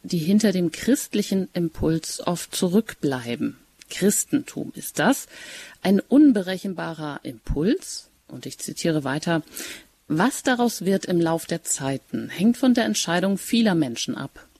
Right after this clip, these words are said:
Kein göttlicher Regisseur entmündigt die Freiheit der menschlichen Spieler. Und der Ausgang des Spiels bleibt offen, solange die Geschichte andauert.“ Soweit das Zitat von Hans Mayer.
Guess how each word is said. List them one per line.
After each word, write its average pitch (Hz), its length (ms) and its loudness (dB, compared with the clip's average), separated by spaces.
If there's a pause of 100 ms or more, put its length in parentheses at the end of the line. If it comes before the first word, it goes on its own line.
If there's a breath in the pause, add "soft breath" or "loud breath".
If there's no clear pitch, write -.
(140)
Kein 233 360 6
göttlicher 196 480 0
Regisseur 175 760 0
entmündigt 190 960 4
die 160 60 -2
Freiheit 160 560 0
der 185 100 0
menschlichen 160 540 2
Spieler. 156 560 0 (720 loud breath)
Und 214 120 4
der 247 120 4
Ausgang 240 400 2
des 170 140 2
Spiels 190 520 0
bleibt 156 460 -2 (140)
offen, 147 460 0 (100)
solange 190 460 6
die 226 100 0
Geschichte 175 720 -2 (180)
andauert.“ 127 920 0 (420)
Soweit 160 420 -2
das 139 140 -6
Zitat 127 640 -6
von 175 420 0
Hans 196 380 2
Mayer. 151 480 2